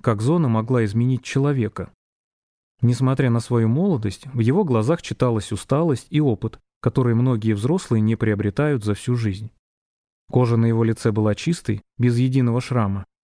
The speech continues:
что было необычно для кого-то, кто выживал в таких условиях. Его волосы были грязными и запутанными, одежда изношенной, но в глазах светилась надежда. Бойцы обменивались взглядами,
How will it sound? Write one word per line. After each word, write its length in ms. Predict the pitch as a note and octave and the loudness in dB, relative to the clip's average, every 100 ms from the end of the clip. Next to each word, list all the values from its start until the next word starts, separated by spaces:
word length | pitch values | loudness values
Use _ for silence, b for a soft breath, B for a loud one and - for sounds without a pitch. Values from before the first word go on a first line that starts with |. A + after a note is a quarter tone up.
| - | -8
что 180 | - C#3+ | -2 0
было 220 | C#3+ C3 | 2 2
необычно 720 | C#3+ E3 D#3+ A#2 - G#2 G#2+ | 2 0 0 -2 -2 -4 0
для 160 | A2+ | -2
кого-то, 420 | - G#2+ D3 G3 - | 0 0 0 -2 -2
кто 180 | - | -2
выживал 440 | G#2+ G2+ G#2 B2+ D#3+ | 0 0 0 0 -2
в 100 | - | -2
таких 340 | B2 - A2+ | -4 -4 -4
условиях. 640 | C3 - B2 G2 F#2 - - _ _ _ _ _ _ _ - | -4 -2 -2 -2 -8 -10 -18 _ _ _ _ _ _ _ -2
Его 260 | A2 A#2 A2 | 2 2 2
волосы 640 | B2 G3+ C#3+ - A2 G2+ _ A#2 | 2 0 -2 -2 -4 -4 _ 0
были 240 | A#2+ A2 | 2 2
грязными 560 | A2+ B2+ F3 D3+ A#2+ A#2+ | 2 2 0 0 2 2
и 20 | |
запутанными, 880 | C3 E3 A2 G2 F#2+ G2 F#2+ F2+ F2+ | 0 -2 -4 -4 -2 0 0 -2 -6
одежда 480 | - A2+ B2+ A2+ A#2 G#2+ | -2 2 2 2 0 0
изношенной, 640 | A2 F3 - A2+ G#2 - _ _ | 0 -2 -2 -2 -2 -4 _ _
но 240 | C#3+ G3+ - | 0 0 0
в 80 | A#2 | 0
глазах 360 | A2+ A#2 F3+ | 2 2 0
светилась 460 | - G#2 A2+ D3 - | -2 -2 -2 -2 -2
надежда. 580 | G#2+ G2+ F2 E2+ D#2 - _ _ _ _ _ _ _ _ _ | -2 -2 -4 -6 -10 -12 _ _ _ _ _ _ _ _ _
Бойцы 440 | G#2 A2 A2 A#3+ G3+ | 0 2 0 0 0
обменивались 640 | G#2+ C#3 D3 A2+ G#2 F#2 | 2 2 2 0 0 -2
взглядами, 680 | F#2+ G2+ C3+ F3+ C#3+ B2+ | -2 0 2 0 0 -2